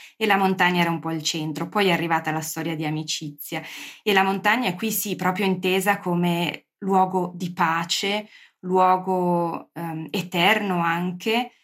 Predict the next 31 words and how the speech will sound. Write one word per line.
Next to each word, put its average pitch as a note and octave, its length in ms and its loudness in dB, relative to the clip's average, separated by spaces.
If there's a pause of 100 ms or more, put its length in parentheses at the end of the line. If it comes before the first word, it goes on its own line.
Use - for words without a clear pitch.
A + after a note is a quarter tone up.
(140)
che F#3+ 180 2
è F3+ 40 4
lì, G3 340 0
che F3+ 160 0
è F3 80 0
presente. F3 1200 0
Eh, E3+ 40 -6
Fanny F3+ 300 0
de F#3 140 2
Sarsay F3+ 500 2
stessa F#3 500 -2
dice F3 320 -4
di E3+ 120 -2
avere F3 340 2
proprio E3+ 300 -2
lei F3 160 2
questo F3 260 -6
rapporto E3+ 400 -4
alla E3 120 0
montagna F3 600 0 (160)
che - 120 -4
ha E3+ 40 2
ereditato F3+ 580 2
dai E3 160 -8
suoi E3+ 220 -8
genitori, F3 720 -2
questo - 260 -10
amore E3 380 0
per D#3+ 180 -8
la D#3+ 100 -4
montagna. E3+ 720 -2